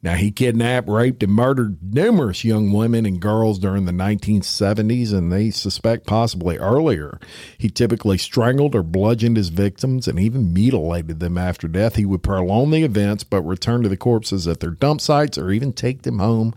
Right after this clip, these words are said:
in order to gain further sexual gratification, somewhat not unsimilar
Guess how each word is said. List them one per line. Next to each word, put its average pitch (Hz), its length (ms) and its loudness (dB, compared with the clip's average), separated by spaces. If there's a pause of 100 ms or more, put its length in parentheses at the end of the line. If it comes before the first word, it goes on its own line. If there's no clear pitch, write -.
(300)
in 92 160 0
order 92 240 0
to 92 60 0
gain 87 340 -2 (160)
further 110 440 2
sexual 98 520 -2
gratification, 92 920 0
somewhat 156 360 0
not 110 420 0
unsimilar 104 720 2